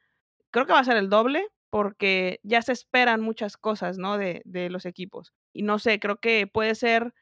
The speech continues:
quizá el torneo más competitivo hasta la, hasta la fecha y siento que cada torneo que pase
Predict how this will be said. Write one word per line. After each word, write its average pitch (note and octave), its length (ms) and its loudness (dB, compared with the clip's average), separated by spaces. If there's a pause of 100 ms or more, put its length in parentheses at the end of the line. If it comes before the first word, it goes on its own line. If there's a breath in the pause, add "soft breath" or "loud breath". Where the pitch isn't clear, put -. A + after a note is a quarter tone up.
(360)
quizá C#4 300 2
el C#4 80 -2
torneo D4 200 2
más C#4+ 140 0
competitivo A#3 540 -2
hasta B3 200 -2
la, F#3+ 220 0
hasta G3+ 240 -2
la G3 140 0
fecha B3+ 320 2 (120)
y G#3+ 360 -4 (320)
siento C4 360 2
que B3+ 140 -8
cada C#4 240 4
torneo A#3+ 300 2
que C4+ 100 -2
pase C#4+ 420 -2